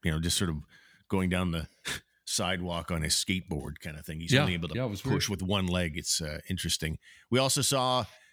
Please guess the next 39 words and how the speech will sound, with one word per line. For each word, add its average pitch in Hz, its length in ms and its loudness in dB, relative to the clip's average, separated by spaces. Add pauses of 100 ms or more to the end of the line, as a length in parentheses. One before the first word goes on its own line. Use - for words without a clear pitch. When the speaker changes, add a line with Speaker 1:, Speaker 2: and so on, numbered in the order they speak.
(140)
Speaker 1:
along 123 420 2
with 120 200 0
the 110 320 4
Leafs 135 680 2 (240)
falling 131 720 2 (260)
to 131 160 6
the 95 100 0
Tampa 107 300 4
Bay 98 160 4
Lightning 104 380 2
and 104 120 2
the 104 60 2
Oilers 113 380 2
prevailing 101 460 2
in 92 100 2
seven 98 340 2
over 90 140 2
the 87 100 0
Kings, 98 280 2
we 90 100 2
also 95 240 2
saw 95 180 2
the 87 80 0
Boston 85 460 0
Bruins 98 360 2
lose 87 240 2
game 87 220 0
seven, 92 400 0 (460)
three 98 240 2
two 98 180 2
to 85 80 -2
the 82 100 -2
Hurricanes. 98 600 2 (300)
So - 120 -2
we'll 82 80 0
get 90 140 2
into 87 160 2
that 98 320 2
story 95 500 0